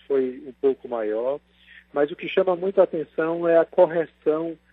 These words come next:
do primeiro trimestre, né, que antes tinha sido registrada uma queda de um e meio por cento e agora o I B G E corrigiu pra dois e meio, tá? É, falando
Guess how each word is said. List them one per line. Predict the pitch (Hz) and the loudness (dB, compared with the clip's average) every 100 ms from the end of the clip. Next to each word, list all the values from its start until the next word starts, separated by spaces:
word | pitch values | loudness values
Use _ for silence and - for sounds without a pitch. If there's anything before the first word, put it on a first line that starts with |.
| _ - | _ -8
do | 156 | -6
primeiro | - 165 160 180 | -4 -2 0 0
trimestre, | 175 175 143 131 120 - - _ _ _ _ | -2 -4 0 0 -2 -8 -20 _ _ _ _
né, | 123 123 127 _ _ _ | -8 -4 -4 _ _ _
que | - 147 151 | -12 -4 0
antes | 170 190 - | 0 -2 -6
tinha | 165 | -8
sido | 151 151 | -8 0
registrada | 147 135 - 135 135 | 2 2 0 0 0
uma | 131 | -2
queda | 139 135 | -2 -4
de | 131 135 | -2 -4
um | |
e | 135 | -2
meio | 131 127 | -2 -2
por | 139 - | -4 -8
cento | 139 151 _ _ _ | -6 -6 _ _ _
e | 139 | -2
agora | 147 143 147 156 165 | 0 2 4 4 0
o | - | -6
I | 143 | -10
B | 143 143 | -4 0
G | 143 | 4
E | 147 | 2
corrigiu | 147 151 139 143 | 4 0 0 -8
pra | - 147 | -4 -2
dois | 139 151 151 | 0 -2 -4
e | 165 | -10
meio, | 123 104 95 _ _ _ | -8 -10 -14 _ _ _
tá? | 107 101 120 - - - - - | -8 -6 -8 -14 -20 -20 -12 0
É, | 127 127 131 - - | 2 4 2 -2 4
falando | 165 160 214 220 202 | 4 6 4 4 2